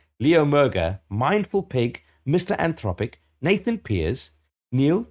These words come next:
to Girl's Dream of Prosthetic Moustaches, Daniel, Pastors Guild, Scary Omen, and of course the big boys, Brett Z, A K A Shellshock, Doppler,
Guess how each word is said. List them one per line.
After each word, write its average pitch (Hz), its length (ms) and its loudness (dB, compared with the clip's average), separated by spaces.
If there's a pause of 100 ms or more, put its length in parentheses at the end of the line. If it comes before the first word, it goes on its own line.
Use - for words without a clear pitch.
(140)
to 117 80 -6
Girl's 135 460 -2
Dream 135 480 -4
of 107 120 -6
Prosthetic 123 480 -6
Moustaches, 117 480 -4
Daniel, 113 460 -2 (340)
Pastors 139 380 -2
Guild, 104 300 -2 (380)
Scary 151 460 0
Omen, 120 500 0 (400)
and 98 80 -2
of 98 100 -4
course 123 200 -4
the 101 80 -8
big 147 220 -2
boys, 85 380 -4 (320)
Brett 135 200 0
Z, 107 360 -4 (120)
A 143 120 2
K 143 140 -6
A 120 180 0
Shellshock, 92 520 -2 (400)
Doppler, 127 460 0